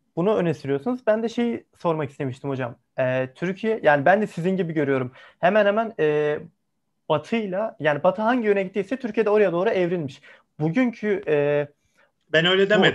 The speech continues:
Speaker 2: Bir dakika,
Speaker 1: otoriterleşen
Speaker 2: ben öyle
Speaker 1: Türkiye'de
Speaker 2: demedim. Ben öyle demedim. Yani
Speaker 1: <laughs>
Speaker 2: Batı ne yöne gitmişse Türkiye de o yöne evrilmiş demedim. Ben bak onu ben riskli, o, o, yani ben bir
Speaker 1: Hı.
Speaker 2: gördüğüm bir şeye dikkat çektim.
Speaker 1: <laughs>
Speaker 2: Ama ya Batı demedim. Ee, dış politikamızdaki
Speaker 1: Tamam.
Speaker 2: kırılmalar dedim.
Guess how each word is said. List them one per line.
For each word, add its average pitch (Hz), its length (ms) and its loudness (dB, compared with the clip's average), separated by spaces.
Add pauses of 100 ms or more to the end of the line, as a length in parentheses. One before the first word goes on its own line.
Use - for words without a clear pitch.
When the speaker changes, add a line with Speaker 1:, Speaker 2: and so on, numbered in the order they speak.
(160)
Speaker 2:
Bir - 60 -2
dakika, 185 40 4
Speaker 1:
otoriterleşen 175 320 2
Speaker 2:
ben 156 140 2
öyle 180 160 2
Speaker 1:
Türkiye'de 190 200 4
Speaker 2:
demedim. 117 200 -2 (480)
Ben 156 180 2
öyle 175 160 0
demedim. 165 360 -2
Yani 139 240 -2
Speaker 1:
<laughs> - 60 -10
Speaker 2:
Batı 160 240 -2
ne 185 80 4
yöne 180 240 2
gitmişse 170 500 -4
Türkiye 175 340 0
de 185 40 0
o 175 80 2
yöne 175 220 2
evrilmiş 170 560 -2
demedim. 160 340 -2 (600)
Ben 170 220 4
bak 160 260 2
onu 185 220 0
ben 196 220 2
riskli, 226 460 -2
o, 180 360 2
o, 190 60 -6
yani 175 280 0
ben 202 240 0
bir 196 120 -6
Speaker 1:
Hı. 170 40 -6
Speaker 2:
gördüğüm 165 500 0
bir 190 40 -8
şeye 196 260 0
dikkat 254 360 -4
çektim. 233 500 0 (240)
Speaker 1:
<laughs> - 400 -20
Speaker 2:
Ama 185 200 4
ya 160 200 0
Batı 165 280 2
demedim. 196 400 2 (760)
Ee, 143 260 0 (120)
dış - 240 -2
politikamızdaki 196 680 0
Speaker 1:
Tamam. 143 140 -4
Speaker 2:
kırılmalar 175 680 2
dedim. 107 220 -8